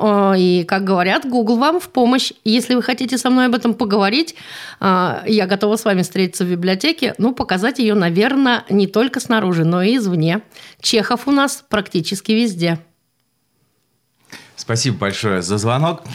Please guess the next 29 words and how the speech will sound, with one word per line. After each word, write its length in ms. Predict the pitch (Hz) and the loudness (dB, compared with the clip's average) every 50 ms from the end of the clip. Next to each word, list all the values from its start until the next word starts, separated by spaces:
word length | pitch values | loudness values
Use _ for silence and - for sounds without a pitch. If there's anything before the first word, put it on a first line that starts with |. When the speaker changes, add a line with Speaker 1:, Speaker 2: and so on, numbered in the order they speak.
| - - - - - - | -18 -20 -20 -20 -20 -10
Speaker 2:
А, 380 | - 101 104 107 107 104 - - | -6 -2 0 0 0 0 -2 -4
а 80 | - 120 | -6 -6
скажите, 380 | 123 - 180 190 208 - - | -4 -4 -4 -4 -4 -6 -8
что 180 | - - - 202 | -8 -6 -4 -4
сейчас 460 | 202 - 139 - 127 107 101 - - - | -4 -4 -6 -4 -4 -4 -4 -6 -8 -8
у 680 | 113 104 104 104 98 95 98 98 98 92 90 87 87 80 - | -6 -4 -4 -2 0 0 0 0 0 0 -2 -2 -4 -6 -6
подрастающего 680 | - 104 95 110 107 - - 117 95 82 - - 80 76 | -6 -4 -2 -2 -2 -2 -2 -4 -4 -4 -4 -6 -6 -6
поколения, 520 | - - - - 95 92 85 71 69 78 | -6 -8 -6 -4 -2 -2 -4 -4 -6 -8
что 180 | - - - 160 | -8 -6 -4 -2
является 460 | 143 107 98 95 85 80 78 - - | -2 -2 -2 -2 -4 -4 -6 -8 -8
популярным? 520 | - 92 87 104 98 87 76 - - 82 | -8 -8 -6 -4 -4 -4 -4 -6 -6 -4
Ну, 100 | 110 143 | -4 -2
понятно, 380 | 147 151 143 135 107 98 107 95 | -2 -2 -2 -2 -4 -4 -6 -6
классика, 500 | - - 127 139 - - - 127 - 113 | -6 -4 -4 -4 -4 -6 -6 -6 -6 -8
списки 760 | - - 95 101 101 95 - - - 98 101 98 101 92 92 87 - | -8 -6 -8 -8 -8 -8 -10 -8 -8 -4 -2 -2 -2 -2 -2 -4 -6
книг 320 | - 95 104 104 98 - 98 | -6 -6 -4 -4 -6 -6 -8
из 60 | 85 | -8
школы. 720 | - - - - - 123 127 123 120 107 104 98 92 - - - | -8 -8 -8 -4 -2 -2 0 0 0 0 0 -2 -4 -8 -8 -6
А... 420 | 98 98 101 101 98 98 98 95 - - - - - - - - - _ _ _ _ - | -4 -2 0 0 -2 -2 -4 -6 -10 -18 -20 -20 -20 -20 -20 -20 -20 _ _ _ _ -4
Есть 220 | 131 196 196 - | -4 -4 -2 -4
такое, 360 | - - 120 - 95 90 82 | -6 -8 -6 -4 -4 -4 -4
что 280 | 80 - - 87 82 80 | -6 -8 -10 -10 -8 -8
вот, 280 | 80 80 78 - - - _ | -8 -10 -14 -16 -20 -20 _
при-, 220 | - 92 95 95 92 | -14 -12 -12 -10 -10
ну, 260 | 92 101 92 80 73 - | -8 -8 -8 -10 -10 -14
тем 140 | - 85 | -12 -12
более 200 | 87 92 85 87 | -10 -8 -6 -8
у 60 | 87 85 | -8 -8
вас 220 | 92 87 - | -8 -10 -12